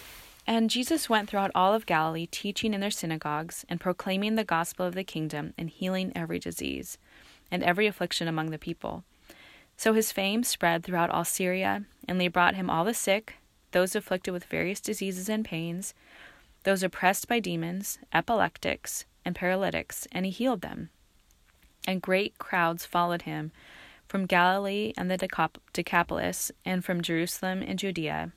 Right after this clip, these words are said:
and from beyond the Jordan." Do you see who was drawn to Jesus,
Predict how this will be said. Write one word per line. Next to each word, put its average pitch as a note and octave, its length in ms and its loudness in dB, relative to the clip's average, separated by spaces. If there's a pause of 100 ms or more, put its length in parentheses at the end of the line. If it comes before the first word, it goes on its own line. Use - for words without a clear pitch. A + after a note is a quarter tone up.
(100)
and E3+ 140 -6
from E3+ 140 -2
beyond D3+ 340 -2
the D3+ 60 -6
Jordan." - 480 -8 (2000)
Do A#3+ 80 -2
you B3+ 100 2
see A3 380 2
who G3 180 -2
was G3 160 -2
drawn D#3+ 300 0
to F#3 100 -6
Jesus, F3+ 640 -6